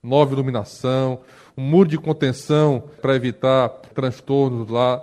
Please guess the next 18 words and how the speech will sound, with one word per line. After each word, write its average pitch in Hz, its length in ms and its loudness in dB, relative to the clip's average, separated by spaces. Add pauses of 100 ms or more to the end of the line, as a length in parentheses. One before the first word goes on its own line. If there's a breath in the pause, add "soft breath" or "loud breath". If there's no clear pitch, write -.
nessa 123 240 -4
obra 120 240 0
belíssima, 131 540 -2
inclusive 123 260 -8
com 127 80 -10
a 123 40 -4
parceria 123 560 -4
com 123 80 -6
a 117 40 -8
Prefeitura 120 520 -8
Municipal 113 500 -4
de 110 60 -4
Acaraú, 110 680 -4
estacionamento 147 760 0
pra 135 140 -2
veículos, 117 520 -2
banheiros 139 480 0
públicos. 139 840 -2